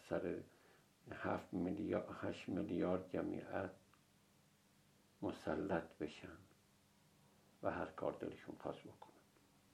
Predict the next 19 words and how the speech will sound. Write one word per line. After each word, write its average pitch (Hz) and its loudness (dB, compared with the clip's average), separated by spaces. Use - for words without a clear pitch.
اگر 90 12
مردم 104 10
زمامداران، 98 8
زمامداری 107 10
چیره، 101 6
اگر 92 10
مردم 92 10
بر 90 10
زمامدار 87 8
چیره 82 6
شوند 92 6
و 87 10
یا 104 10
زمامدار 92 10
مرد-، 92 4
بر 85 10
مردم 85 6
ستم - 0
کند، - 0